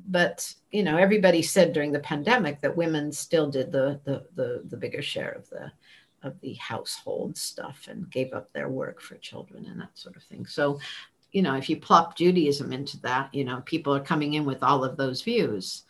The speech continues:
Um, so, um, yeah, I, I, uh, I, I'm listening to a series of lectures now, well, it's two, I guess, uh, in Yiddish on Y-, Yiddish, the, the situation for, uh, that have pertained for w-, women poets. And,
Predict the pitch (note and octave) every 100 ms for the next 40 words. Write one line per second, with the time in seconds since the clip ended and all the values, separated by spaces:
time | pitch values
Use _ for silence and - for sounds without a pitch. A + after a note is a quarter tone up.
0 | - _ _ C#3+ C3 B2 C3 B2+ - _
1 | _ _ - - - D#3+ C#3+ C#3+ C#3+ -
2 | - _ _ C#3 C#3 C#3+ C#3 C#3 D3+ -
3 | _ _ _ _ _ _ _ - B3+ D#3
4 | D3+ D3 E3 E3 - E3 E3 E3 E3 D#3+
5 | E3 - - - - A3+ G#3 A#3 B3+ D4
6 | B3 G3+ G3 G#3 - G3+ F#3+ F#3+ F3 F#3
7 | F#3+ F#3+ - E3 D#3 D3 C#3+ D#3+ D3+ -
8 | - F3 C#3 C#3+ - D#3 D3+ D#3 C#3+ -
9 | - G3 F#3 G3 F3+ F3+ E3+ D#3+ D#3+ -
10 | F3 E3+ D#3+ F3 D#3+ - C3+ - D#3+ D3
11 | C3+ D#3+ - F3 - D#3 C#3 D#3 C#3+ C3+
12 | C3 - - - C#3 C#3 C3+ C#3+ D3 C#3+
13 | C#3 D3 C3+ - C3+ C3+ - C#3+ C#3+ C3+
14 | C3+ C3 - - D3+ A#2+ A#2 - - A#2+
15 | B2 B2+